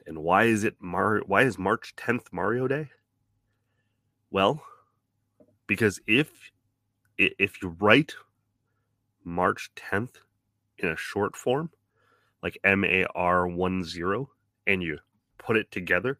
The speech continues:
which no one really would, it kinda looks like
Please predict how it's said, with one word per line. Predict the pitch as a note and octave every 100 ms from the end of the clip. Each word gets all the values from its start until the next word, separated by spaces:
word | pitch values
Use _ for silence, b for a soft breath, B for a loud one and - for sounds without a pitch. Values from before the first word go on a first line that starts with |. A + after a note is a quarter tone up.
| _ -
which | -
no | F#2+
one | F2 E2
really | D#2+ D#2
would, | E2+ F#2 B B B B B B _
it | - -
kinda | - A2 A2 A#2 G2+ F2+
looks | E2+ F2 -
like | G2 E2+ -